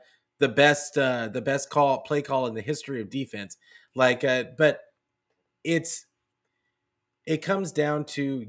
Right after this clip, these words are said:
you're, you're as creative as you are, you're being predictable. You're predictable. If anybody been paying attention to the forty-niners for, and I, and what I don't wanna do is, forty-niners are, uh, what,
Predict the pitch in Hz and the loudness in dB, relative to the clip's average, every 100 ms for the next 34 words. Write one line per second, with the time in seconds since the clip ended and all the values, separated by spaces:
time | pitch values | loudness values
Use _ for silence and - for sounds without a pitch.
0 | - 123 - 139 139 147 127 123 117 104 | -10 -12 -10 -6 0 0 2 -2 -2 -6
1 | - 143 151 175 185 160 123 123 131 147 | -8 -2 0 2 0 -2 -2 -4 0 0
2 | 135 117 113 123 135 135 104 107 - - | 0 -4 -6 -8 -6 -8 -8 -8 -10 -16
3 | - _ _ _ _ _ _ _ _ _ | -18 _ _ _ _ _ _ _ _ _
4 | _ _ _ _ _ _ _ _ _ _ | _ _ _ _ _ _ _ _ _ _
5 | _ - 139 143 160 156 170 131 98 - | _ -2 0 2 0 0 0 -2 -4 -12
6 | _ _ _ _ _ _ _ _ _ _ | _ _ _ _ _ _ _ _ _ _
7 | _ _ _ - 156 156 170 226 180 165 | _ _ _ 4 6 8 6 6 6 6
8 | 160 143 131 135 156 147 - 143 127 - | 6 4 2 4 2 2 -2 -4 -4 -6
9 | 92 92 110 104 135 147 123 104 95 90 | -10 -8 -8 -4 -2 -2 -2 -4 -6 -8
10 | 90 - _ _ - 127 120 113 143 160 | -12 -18 _ _ -4 0 0 4 6 8
11 | 160 - - - 151 143 135 208 160 160 | 8 2 -8 4 4 6 6 8 10 10
12 | 170 170 160 123 131 127 - 117 113 - | 6 6 2 0 -2 -4 -2 -2 -4 -6
13 | - 240 180 143 131 117 110 104 92 - | 0 2 4 2 2 0 -2 -2 -6 -10
14 | _ _ 110 107 90 71 85 98 85 | _ _ -2 -2 -4 -10 -14 -12 -14